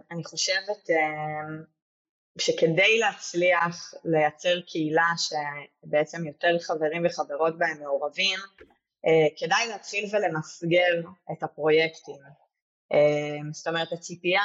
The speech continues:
שתושבים או, או חברים בקהילה ייקחו חלק אקטיבי ויוזם,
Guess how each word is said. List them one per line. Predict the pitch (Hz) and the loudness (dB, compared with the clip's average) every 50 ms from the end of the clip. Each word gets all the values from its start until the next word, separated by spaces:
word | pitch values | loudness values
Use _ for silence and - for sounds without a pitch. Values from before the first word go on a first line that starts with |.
| 208 208 | -2 -2
שתושבים | - - 196 190 - 175 165 - - 165 160 165 190 196 202 202 196 190 | -4 -6 -4 -2 -2 -2 -2 0 -2 -2 0 2 2 2 2 2 0 2
או, | 175 165 160 156 160 156 - - | 4 4 4 4 2 -2 -4 -4
או | 160 156 156 | -4 -4 -4
חברים | - - 151 156 165 175 185 | -4 -4 -2 0 0 0 0
בקהילה | 190 190 - - 160 165 170 175 180 180 175 | -2 -6 -6 -4 -2 0 2 2 2 2 0
ייקחו | 170 165 - - 185 180 | -2 -6 -6 -4 -4 -4
חלק | - - 180 180 185 180 180 - | -2 -2 -2 0 0 -2 -4 -8
אקטיבי | - _ _ - 180 185 190 175 185 175 160 | -20 _ _ -4 0 0 0 0 -2 -4 0
ויוזם, | 160 151 151 147 151 151 156 170 175 175 180 | 0 2 2 2 0 -2 -2 0 0 0 -2